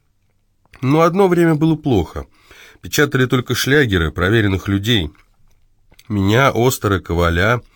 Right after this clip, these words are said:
и не хотели брать никого нового. Но постепенно, благодаря Филатову,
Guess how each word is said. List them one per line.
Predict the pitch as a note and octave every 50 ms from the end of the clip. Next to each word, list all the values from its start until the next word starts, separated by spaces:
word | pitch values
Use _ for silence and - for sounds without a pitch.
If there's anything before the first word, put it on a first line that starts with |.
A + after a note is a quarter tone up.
| _ - - - - - - - _ -
и | E2+ E2+
не | E2+ F2
хотели | - - G#2+ G2+ - C#3+ C3+ C3
брать | G#2+ A2+ A2+ G2+ G2 -
никого | G2+ - G#2+ G2+ G2+ G2+
нового. | G2+ F#2+ E2+ D#2 D2+ C#2+ C#2 D2+ D2 C#2 - - _ _ _ _ _ _ _
Но | - G#2 A#2+ C#3 D3+ D#3 D3
постепенно, | - - - - - - D#3 F3 G3 F#3+ E3
благодаря | D3 C3+ A#2+ A#2+ A2+ B2 C3 C#3+ C#3+
Филатову, | C3+ - G#2+ G#2 B2 D3+ D3+ D3+ C3 C3 A#2+ G#2 G2